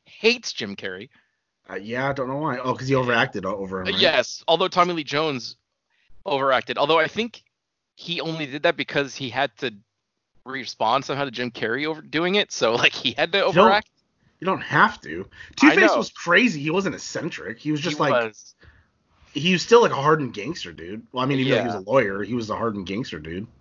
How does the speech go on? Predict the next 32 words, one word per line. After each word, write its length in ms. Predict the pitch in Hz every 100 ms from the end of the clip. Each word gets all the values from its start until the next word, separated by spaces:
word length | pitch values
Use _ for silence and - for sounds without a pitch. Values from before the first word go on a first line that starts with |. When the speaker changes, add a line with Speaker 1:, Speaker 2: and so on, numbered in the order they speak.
| _ _
Speaker 1:
It 60 | 120
was 140 | 135
interesting 440 | 196 175 - 107 92
though. 220 | 90 104 -
Um, 580 | 104 101 98 98 104 -
very 320 | 110 113 185
Speaker 2:
Yeah. 100 | 190 202
Speaker 1:
memorable. 440 | 123 101 92 104 _ _
The 80 | -
only 80 | 104
Speaker 2:
Yeah, 40 | 101
Speaker 1:
time 140 | 131
Speaker 2:
one 60 | 143
Speaker 1:
Val 80 | 160
Speaker 2:
of 140 | -
Speaker 1:
Kilmer 400 | 170 147 117 113 _ _ _ _ _ -
was 120 | 110
Speaker 2:
Yeah. 200 | 107 82
Speaker 1:
Batman. 220 | - 76 _ _ _
Speaker 2:
One 180 | 104 135
of 60 | 123
the 60 |
worst 200 | 120 151
Batmans. 400 | 87 82 95 110 - - _ - - _ _ -
Speaker 1:
Uh, 380 | 139 151 151 151
yeah, 240 | 131 156 131
not 220 | 156 170
great. 320 | 165 135 - -
Um, 440 | 107 107 107 110 110
Speaker 2:
Top, 80 |
top 180 | 110 123
two. 320 | - 123 92